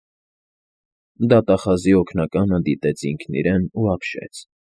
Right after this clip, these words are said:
Խալաթի փոխարեն ուսերից կախ էր ընկել հրշեջի շինելը։ Ինչպե՞ս էր դա ընկել իր ուսերին։ Մինչ նա լուծում էր այդ խնդիրը, կինը երևակայությամբ պատկերացնում էր մի նոր,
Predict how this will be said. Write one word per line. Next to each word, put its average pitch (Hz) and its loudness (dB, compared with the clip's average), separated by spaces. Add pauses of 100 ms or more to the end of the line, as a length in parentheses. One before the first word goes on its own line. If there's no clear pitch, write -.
(960)
Խալաթի 131 2
փոխարեն 117 0
ուսերից 85 0
կախ 92 0
էր 78 -2
ընկել 73 -2 (140)
հրշեջի 85 0
շինելը։ 50 -8 (1200)
Ինչպե՞ս 135 4
էր 67 0
դա 76 -2
ընկել 69 -2
իր 67 -2
ուսերին։ - -8 (1200)
Մինչ 117 4
նա 92 2
լուծում 82 0
էր 67 -4
այդ - -8
խնդիրը, 98 2 (600)
կինը 165 6
երևակայությամբ 87 2
պատկերացնում 76 -2
էր 65 -6
մի 64 -6
նոր, 87 -2